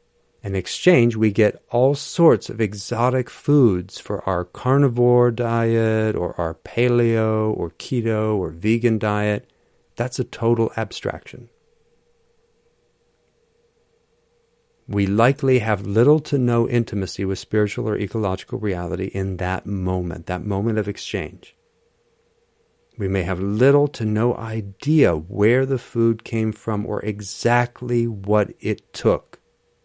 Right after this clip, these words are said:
to grow it and get it to us. And that includes the work done not just by humans, but by the larger ecologies of life, the ecologies we depend on, the community of life we depend on. And this is just one way of talking about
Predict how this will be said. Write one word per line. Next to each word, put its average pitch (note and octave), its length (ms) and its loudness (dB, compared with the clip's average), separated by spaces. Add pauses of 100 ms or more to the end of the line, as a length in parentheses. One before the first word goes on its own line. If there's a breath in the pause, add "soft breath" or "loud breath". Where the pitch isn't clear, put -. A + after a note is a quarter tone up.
(400)
to - 100 -8
grow G2 380 2
it G2 160 0
and F#2 160 -6
get F#2 160 -4
it D#2 120 -10
to F2+ 140 -6
us. E2+ 140 -10
And G#2 100 0
that C#3+ 100 4
includes B2 400 0
the G#2+ 80 -4
work A2 380 0
done G2+ 220 2
not A#2 160 -2
just D3 200 -2
by G#2+ 140 -2
humans, F2+ 580 -2 (800)
but - 100 -16
by G2 120 -2
the G2 100 -2
larger F2+ 400 0
ecologies E2+ 540 -8
of - 100 -10
life, - 400 -6 (1200)
the F#2 100 -6
ecologies G2 600 0
we G2 80 -4
depend B2 440 -4
on, - 180 -8
the G#2 120 -10
community G#2 640 0
of F2 100 -6
life F2+ 300 -8
we - 80 -8
depend E2 420 -8
on. C#2+ 140 -16 (1700)
And G#2 140 -2
this A3 180 6
is G#3+ 140 0
just F3+ 280 4
one C#3 360 2
way B2+ 240 2
of G2+ 100 -2
talking A#2+ 400 -2
about G2+ 480 -4